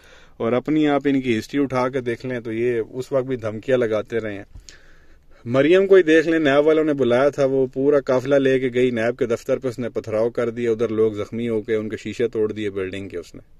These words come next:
इसको बुलाया तो इसने कहा, "मैंने रेफरेंस फाड़ के तुम्हारे मुंह पे फेंकने आके, जो उखाड़ना उखाड़ लो, मैं तो नहीं आता।"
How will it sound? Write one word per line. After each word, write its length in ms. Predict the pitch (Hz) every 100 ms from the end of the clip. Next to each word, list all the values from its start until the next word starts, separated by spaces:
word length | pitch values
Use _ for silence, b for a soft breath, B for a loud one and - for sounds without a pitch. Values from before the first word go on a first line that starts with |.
| _ - b b b b b b 160
इसको 260 | - 175
बुलाया 360 | 165 160 160 160
तो 100 | 147
इसने 220 | 135 151
कहा, 140 | 143
"मैंने 220 | 135 131 123
रेफरेंस 380 | 110 110 139
फाड़ 280 | 131 120 123
के 100 | 127
तुम्हारे 280 | 120 117 110
मुंह 180 | 104 117
पे 120 | 117
फेंकने 500 | - 104 101 113 104
आके, 300 | 101 101 104
जो 140 | 104
उखाड़ना 400 | 101 - 95 104
उखाड़ 320 | 104 95 95 101
लो, 80 |
मैं 200 | 101 90
तो 100 | 90
नहीं 160 | 113 113
आता।" 260 | 101 -